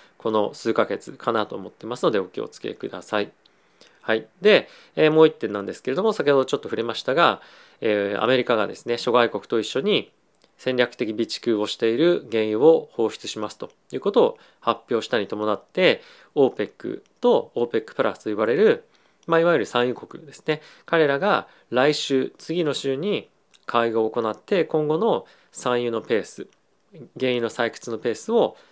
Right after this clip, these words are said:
変更するかもしれないということが今議論をされています。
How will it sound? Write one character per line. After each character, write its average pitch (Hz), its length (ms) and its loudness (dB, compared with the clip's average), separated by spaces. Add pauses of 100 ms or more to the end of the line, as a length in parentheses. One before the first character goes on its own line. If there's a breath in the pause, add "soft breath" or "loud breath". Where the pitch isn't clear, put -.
変 151 220 -2
更 156 120 2
す 147 120 -2
る 156 80 2
か 123 80 0
も 98 80 -6
し - 100 -6
れ 113 80 -2
な 113 100 -4
い 110 80 -6
と 127 100 -8
い - 20 -2
う - 20 -2
こ 247 100 -8
と 269 100 -4
が 110 240 2
今 104 300 -8
議 117 140 -10
論 101 160 -8
を 113 60 -10
さ - 160 -4
れ 92 80 -8
て - 180 -14
い 98 60 -16
ま 101 100 -14
す。 - 180 -18